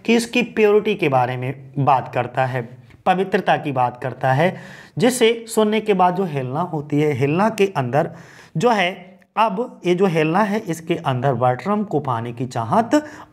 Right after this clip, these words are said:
और बढ़ जाती है। लेकिन बर्ट्रम तो अब फ्रांस चला गया है, ये तो भैया फ्रांस जा चुका है। और पेरिस में राजा के दरबार में राजा इटली के, आ,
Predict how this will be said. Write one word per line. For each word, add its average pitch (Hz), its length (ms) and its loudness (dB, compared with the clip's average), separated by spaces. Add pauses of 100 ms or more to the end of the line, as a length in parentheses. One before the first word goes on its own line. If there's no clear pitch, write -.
और 156 200 4
बढ़ 120 220 -6
जाती 120 340 -4
है। 123 160 -2
लेकिन 214 440 0
बर्ट्रम 185 400 0
तो 190 120 -2
अब 185 200 0
फ्रांस 226 280 2
चला 196 260 4
गया 180 200 2
है, 180 180 -4 (300)
ये 135 100 -4
तो 170 180 0
भैया 185 280 4
फ्रांस 214 360 2
जा 196 180 0
चुका 180 300 -2
है। 175 220 -2 (540)
और 185 220 2 (160)
पेरिस 208 400 2
में 170 320 -2 (240)
राजा 165 440 4
के 208 140 0
दरबार 131 460 2
में 139 340 -6 (220)
राजा 180 360 2 (100)
इटली 143 300 0
के, 165 220 0 (560)
आ, 131 360 0